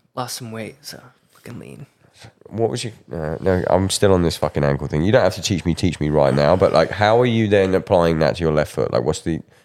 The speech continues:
Speaker 2: what's the exercises? Are you going through your own single put pedal lesson? 'Cause I fucking love that lesson.
Speaker 1: Yeah, I've done, I've done that. That's one tactic is, like, take all these right foot patterns that you would play with your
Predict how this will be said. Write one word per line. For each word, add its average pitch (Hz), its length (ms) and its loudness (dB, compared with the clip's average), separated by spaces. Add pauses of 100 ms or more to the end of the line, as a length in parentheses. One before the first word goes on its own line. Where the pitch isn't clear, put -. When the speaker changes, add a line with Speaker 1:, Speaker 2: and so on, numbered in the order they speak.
(120)
Speaker 2:
what's - 140 -4
the 92 120 4
exercises? 65 580 0
Are 73 40 -6
you 82 60 -4
going 98 220 4
through 98 180 0
your 90 200 4
own 90 160 2
single 90 320 -4
put - 320 -6
pedal 104 240 0
lesson? 117 320 -2
'Cause - 140 -6
I 65 60 -4
fucking - 400 -8
love 98 220 -2
that 50 180 -6
lesson. - 380 -10 (320)
Speaker 1:
Yeah, 180 320 4
I've 123 120 -4
done, 160 280 2
I've 139 220 0
done 165 260 2
that. 135 260 0
That's 143 260 0
one 151 340 2
tactic 120 500 -2
is, 113 220 -2
like, 117 380 0 (1000)
take 180 260 2
all 165 140 4
these 139 240 0
right 139 360 2
foot 127 360 2 (800)
patterns 135 500 0
that 117 200 2
you 123 80 0
would 110 160 -2
play 110 400 2 (480)
with 117 160 -6
your 110 200 0